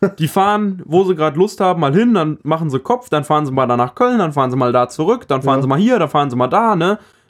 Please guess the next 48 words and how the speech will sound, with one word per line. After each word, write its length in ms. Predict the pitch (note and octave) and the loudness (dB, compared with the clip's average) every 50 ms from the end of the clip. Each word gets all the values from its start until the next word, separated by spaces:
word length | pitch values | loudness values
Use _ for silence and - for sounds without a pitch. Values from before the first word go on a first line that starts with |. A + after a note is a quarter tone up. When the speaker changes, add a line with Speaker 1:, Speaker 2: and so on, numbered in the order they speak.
| _ - | _ 0
Speaker 2:
Die, 220 | D#3 D#3+ E3+ E3 | 0 0 0 0
die 100 | D#3 E3+ | -2 -4
fahren 220 | D3 - G#3 A3 G#3+ | 0 2 2 2 2
da 80 | A3 | 2
einfach 200 | E3+ - A#3 A#3 | 0 0 -2 -2
durchs 160 | F#3+ G3 F#3 - | -2 -2 0 0
Netz, 240 | F#3 G3 F#3+ - | 0 -2 -2 -4
wie 60 | F#3+ F#3+ | -2 0
sie 80 | F3+ | 2
lustig 300 | F#3+ F3+ F3+ - - C3+ - | 2 2 0 -2 -8 -4 -2
sind. 140 | A#2+ A#2 A#2 | -2 -2 -2
Die 60 | B2+ | 0
geben 160 | D3 G3 G3 | 0 0 2
einfach 200 | F#3 G#3 G#3 G#3+ | 2 0 0 0
irgendeine 240 | G#3 G3+ F#3+ D#3+ E3+ | 0 0 0 2 2
Lo-, 80 | F3+ - | 0 0
Linie 300 | - F3 F#3+ G#3 G3 F3+ | 0 0 0 2 2 2
Kursnummer 460 | F3 - - G#3+ A3+ A3+ A#3 A3 G#3 | 0 2 0 0 0 0 0 0 0
ein 80 | G3+ G3 | 0 0
und 80 | E3+ | 0
dann 160 | F3 E3 D#3+ D3+ | 0 -2 -2 -4
schwimmen 320 | - - F3 A3 A3 A3+ | -6 -2 0 2 4 4
die 120 | G#3 G3 | 2 0
zwischen 300 | F#3 - A3 A#3+ A#3 - | -4 -6 -10 -10 -4 -2
den 100 | G3 F#3+ | -2 -2
Stadtbahnen 480 | F#3 - - E3+ E3+ - - D#3+ D#3 D#3 | -2 -2 -4 -4 -4 -2 -4 -2 -2 -2
irgendwo 240 | A#2 C3 D3+ - C3+ | -4 -6 -4 -4 -4
mit. 260 | B2+ G#2+ - - _ _ _ _ _ _ _ _ _ _ _ | -4 -4 -6 -8 _ _ _ _ _ _ _ _ _ _ _
Speaker 1:
Ja, 160 | A3+ G3+ C#3+ B2 | 2 2 2 2
ist 120 | A2 - | 0 0
doch 80 | C#3+ C#3 | 0 2
lustig. 420 | D3 D3+ C#3+ - - B2 A2 - | 2 0 0 0 -4 -4 -4 -2
Speaker 2:
Und 60 | C3 | -2
das 140 | C#3+ C3+ C#3+ | -2 2 2
wird 120 | F#3 G#3 | 2 2
in 140 | E3+ E3+ D#3 | 2 0 0
anderen, 420 | - D3+ F3+ F#3+ G3+ F#3+ E3+ - - | 0 0 0 0 -2 -2 -4 -4 -2
also 200 | D3+ D#3 D3 D#3 | -2 0 0 0
das 100 | D#3 D3 | -2 -2
ist 100 | F#3 F#3 | -4 -4
überall 380 | G#3 G#3 G3 G3+ E3 - A3+ | -2 0 0 0 2 0 0
eigentlich 160 | F#3 D3 C3+ | 0 0 0
so, 80 | B2+ - | -2 -2
auch 80 | C3+ C#3+ | -2 -2
die 120 | - E3 | -2 -6
Fahrschulen, 680 | - - G3+ G#3 A#3 A3+ - - C#3 A#2+ A2 G2+ G#2+ G#2+ | -4 -2 -2 0 0 -2 -2 -2 0 0 0 0 -4 -2
ne? 180 | - C3 C3 B2+ | -2 0 0 2
Speaker 1:
Mhm. 220 | C3 B2+ C3 E3+ | 2 2 0 0